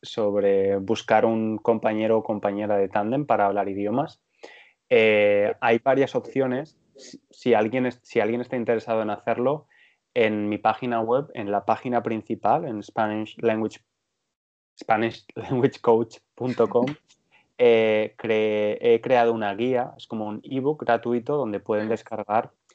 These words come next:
varias técnicas y recursos para aprender español. Y la última es cómo encontrar un compañero de idiomas. Entonces doy varios lugares donde puedes encontrarlos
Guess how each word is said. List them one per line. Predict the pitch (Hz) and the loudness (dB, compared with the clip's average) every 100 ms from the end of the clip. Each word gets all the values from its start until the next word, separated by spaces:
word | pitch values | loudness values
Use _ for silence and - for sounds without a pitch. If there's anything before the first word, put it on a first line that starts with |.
| _ _ _ | _ _ _
varias | 110 117 117 | 0 2 0
técnicas | - 117 123 120 123 117 117 - | -2 -2 -2 -4 0 2 0 -2
y | 127 | -4
recursos | 117 110 113 127 113 | -2 -4 -6 -8 -6
para | 110 110 107 - | -2 -2 -4 -10
aprender | - 104 104 | -6 -2 -2
español. | 104 - 101 98 98 - | -2 -6 -8 -8 -10 -2
Y | 131 | 4
la | 113 | 6
última | 117 139 139 147 135 120 | 6 4 0 0 0 -2
es | 147 - _ | -4 -10 _
cómo | 120 120 | 0 2
encontrar | 117 117 110 107 110 - | 2 0 0 -2 -2 -4
un | 113 | -6
compañero | 110 104 - 98 98 104 104 | -4 -4 -6 -6 -4 -2 -2
de | 98 | -2
idiomas. | 98 95 95 - _ _ _ _ - | -6 -8 -12 -16 _ _ _ _ -6
Entonces | 120 117 110 | 0 2 4
doy | 107 120 | 6 4
varios | 113 110 113 117 | 4 2 2 0
lugares | 127 120 123 170 175 | 0 2 2 0 -2
donde | 127 117 | -4 -2
puedes | 120 117 - | 0 0 -2
encontrarlos | 117 120 117 135 139 160 175 | -4 -4 2 0 2 0 -2